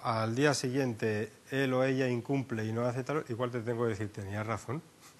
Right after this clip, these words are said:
tenías razón". O sea, tú desconfiabas y parece que ha habido eso. A veces, eh, no queda más remedio, a veces es así. A veces a veces,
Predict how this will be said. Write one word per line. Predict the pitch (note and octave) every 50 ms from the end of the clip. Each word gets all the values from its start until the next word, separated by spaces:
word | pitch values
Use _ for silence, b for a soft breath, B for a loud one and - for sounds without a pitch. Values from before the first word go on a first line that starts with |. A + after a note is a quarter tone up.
| B B B B B B B B B B - -
tenías | - A2 G#2 G2+ G2 F#2+
razón". | F#2 G2+ G2 - - G2 F#2 F#2
O | F#2
sea, | - - G2
tú | F#2 - G#2+ A2 B2+ B2
desconfiabas | - B2+ A2 A#2 G#2+ - - A#2+ A#2 G#2+ - A#2 A2+ B2 C#3+ D#3 F3+ F3+ D#3 -
y | B2+ G#2+
parece | - - G#2+ G#2+ - - A2+
que | G#2+ A#2
ha | G#2+
habido | G#2+ G#2+ A2 G#2+ G#2
eso. | G2+ - A2+ A2 - C3 -
A | - A#2+
veces, | B2 F3 - - G#3+ F3+ - D3 -
eh, | C3+ A#2+ A#2 A#2 A#2+ -
no | B2+ B2 C#3 D#3 -
queda | D3+ B2+ A#2
más | A2+ A2 G#2
remedio, | G#2+ A2 D3 G#3+ A#3 D#3+
a |
veces | C3 C#3+ - A#3 G3+ -
es | B2+ G2+ -
así. | G2+ F#2+ - G3+ A3+ A#3 - - B B B B B B B B -
A | F#2+ A2+
veces | F3 G3+ - G#3+ F#3 - - B B B B B B B B - - - - -
a | B2+ C3
veces, | F3+ A3+ - A#3+ F#3+ -